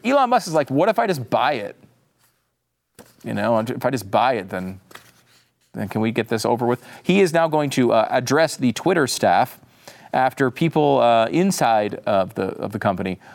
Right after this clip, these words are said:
are a little upset because he doesn't wanna censor people as much as they do. They don't want people to say the things that they wanna say. And Elon Musk is saying, "You know, what if we let people say the things they wanna say?"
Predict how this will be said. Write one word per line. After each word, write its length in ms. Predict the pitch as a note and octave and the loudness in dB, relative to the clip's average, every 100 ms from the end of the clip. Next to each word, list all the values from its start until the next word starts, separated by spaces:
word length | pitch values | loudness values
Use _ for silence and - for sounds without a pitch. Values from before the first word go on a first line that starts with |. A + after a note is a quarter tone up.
| - | -4
are 100 | A2+ | 2
a 80 | A2 | 2
little 180 | A2 A2+ | 4 2
upset 400 | G#2 - A2 F#2+ | 0 0 0 0
because 280 | G#2 G#2+ G#2+ | -4 -6 -2
he 60 | |
doesn't 160 | B2 E4 | -2 0
wanna 100 | G#4 | 0
censor 320 | - G#3+ A#3+ | 0 0 -2
people 300 | - G#2+ - | -4 -4 -4
as 100 | - | -6
much 160 | F2+ E2+ | -6 -6
as 80 | F2+ | -8
they 140 | F2+ | -8
do. 180 | F2+ - - _ _ _ _ | -8 -10 -16 _ _ _ _
They 140 | C3+ | 0
don't 200 | B3 C4+ | 2 0
want 280 | C#3+ E3 F3+ | 0 0 0
people 260 | - D#3 B2+ | -4 -2 -2
to 100 | A2+ | -2
say 240 | - B2 | 0 0
the 100 | C#3 | 0
things 540 | D3 D#3+ D#3+ E3+ E3 - - - | -2 -2 -2 -4 -6 -10 -18 -6
that 100 | D#3 | -2
they 80 | D3+ | 0
wanna 160 | E3+ E3+ | 0 0
say. 380 | - E3 E3 - - - | 0 0 0 -8 -14 -4
And 80 | C#3+ | 2
Elon 240 | F#3 D#3+ | 4 4
Musk 180 | E3+ - | 2 0
is 80 | C3 | 0
saying, 220 | C3 A#2+ | 0 0
"You 60 | |
know, 160 | D3+ E3 | 2 2
what 320 | C#3 C3+ F3 | 0 -2 0
if 100 | C4 | 0
we 80 | D4 | 2
let 240 | D#3 E3 - | 2 0 0
people 300 | E3 A2+ G2+ | -2 -2 -2
say 180 | A2 | -2
the 80 | F#2+ | -4
things 320 | F#2+ F#2 F#2 | -4 -8 -8
they 100 | - | -6
wanna 220 | F2+ F2 E2 | -6 -6 -6
say?" 300 | - - | -6 -8